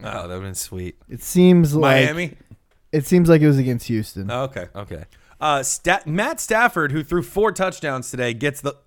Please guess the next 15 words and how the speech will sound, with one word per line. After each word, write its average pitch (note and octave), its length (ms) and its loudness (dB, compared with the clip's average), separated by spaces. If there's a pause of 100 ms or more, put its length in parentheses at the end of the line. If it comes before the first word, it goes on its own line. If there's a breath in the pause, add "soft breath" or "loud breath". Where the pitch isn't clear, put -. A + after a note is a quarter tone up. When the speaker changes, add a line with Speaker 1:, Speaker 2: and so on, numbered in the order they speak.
(160)
Speaker 3:
gets D3+ 220 -10
the C#3 80 -8
Giants. C3+ 580 -6 (400)
And C#3+ 320 -6
Daniel G#3+ 340 -6
Jones, C3+ 600 -6
as B2 180 -8
well F#3 200 -4
as G3 100 -6
he F3+ 80 -6
played F3 260 -4
his C#3 120 -8
first C3+ 240 -10
two C3 100 -10
starts C3 440 -4